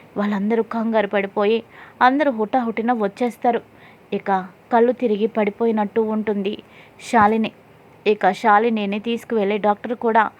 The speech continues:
తన మనిషే కావడంతో, "నాకిక ఏ బాధ ఉండదు, ఏం జరిగినా దీని మీదే తోసేస్తాను" అని చెప్పి మనసులో అనుకుంటూ ఉంటుంది.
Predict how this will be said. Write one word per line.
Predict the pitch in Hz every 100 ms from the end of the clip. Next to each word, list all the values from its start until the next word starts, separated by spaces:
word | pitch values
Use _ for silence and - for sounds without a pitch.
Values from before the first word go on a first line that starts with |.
| - - - _ -
తన | 220 247
మనిషే | 254 247 254 269
కావడంతో, | - 220 240 240 226 214 202 214 - - - _ _ -
"నాకిక | 214 233 220 202
ఏ | 208 185 208
బాధ | 233 220 226
ఉండదు, | 226 220 220 214 - _ _ - 170
ఏం | 170 208 220
జరిగినా | 208 196 208 208 208
దీని | 180 208 233
మీదే | 208 185
తోసేస్తాను" | 208 202 208 214 - 214 208 - - - - -
అని | 220
చెప్పి | 208 208 233
మనసులో | 208 196 220 247 240
అనుకుంటూ | 220 220 214 233
ఉంటుంది. | 233 214 226 220